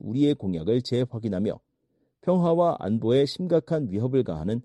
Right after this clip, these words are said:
북한의 점증하는 위협과 여러 발의 대륙간 탄도미사일을 포함한 전례 없는 탄도미사일 발사를 규탄한다고 밝혔습니다.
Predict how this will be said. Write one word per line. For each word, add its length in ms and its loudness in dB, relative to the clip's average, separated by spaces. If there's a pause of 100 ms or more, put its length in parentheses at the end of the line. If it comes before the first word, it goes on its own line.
(320)
북한의 340 0
점증하는 680 0
위협과 420 -4 (420)
여러 220 6
발의 300 4
대륙간 520 -4
탄도미사일을 800 0
포함한 460 -4 (200)
전례 300 2
없는 380 2
탄도미사일 640 0
발사를 540 -4
규탄한다고 580 -4
밝혔습니다. 640 -6